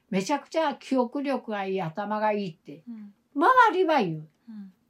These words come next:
Speaker 1: え、意外と周りの方が気づ-、気づくもんやと。
Speaker 2: うん。
Speaker 1: で、「いや、私、私んとこの子はね、東大入ってる。変でしょ」って言うやん、その親は。
Speaker 2: うん。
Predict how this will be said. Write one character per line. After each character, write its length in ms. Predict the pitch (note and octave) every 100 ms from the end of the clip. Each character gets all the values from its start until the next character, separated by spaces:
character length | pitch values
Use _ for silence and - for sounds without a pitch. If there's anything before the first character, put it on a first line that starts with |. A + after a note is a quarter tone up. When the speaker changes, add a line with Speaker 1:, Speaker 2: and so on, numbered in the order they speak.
| _ _ _ -
Speaker 1:
え、 200 | F4 D#4+
意 60 | D#4
外 280 | G4 A4
と 140 | - G4
周 360 | F4 F#4+ G4+ B3
り 120 | B3
の 140 | A#3
方 80 | F#3+
が 340 | G#3+ A3 D#3+ - _ _ _ _ _ _ _ _ _ -
気 140 | -
づ-、 220 | B3+ D4+ -
気 160 | - A#3+
づ 140 | D4
く 120 | - A#3
も 180 | A#3
ん 120 | A3+ E3
や 100 | - _
と。 60 | E3+ _ _ G3+ G3 G3 _ _ _ _ _ _ _ -
Speaker 2:
う 40 |
ん。 40 | A#3
Speaker 1:
で、 260 | C#4 C4 - _ _ E3
「い 40 |
や、 180 | F#3 F3+
私、 560 | D#3 D#3+ D#3+ D#3+ C4 A3+ -
私 520 | - - - - B3
ん 40 |
と 80 | C4+
こ 140 | D4 B3+
の 120 | E3+
子 120 | D#3
は 80 | D3
ね、 180 | D3+ C3+
東 200 | - G#3
大 180 | A3 A#3+
入 240 | G#3+ C#4 G3+
っ 40 |
て 140 | - E3
る。 200 | D#3 - _ _ _ _
変 320 | - G3+ F3 C3+
で 100 | D#3
し 160 | -
ょ」 60 | A#3+
っ 20 |
て 140 | - F#3
言 100 | D#3
う 20 |
や 100 | D3
ん、 40 |
そ 140 | D3+ E3+
の 140 | E3
親 260 | D#3 D#3+ D3
は。 140 | B2+ G#3+
Speaker 2:
う 40 |
ん。 160 | F#3+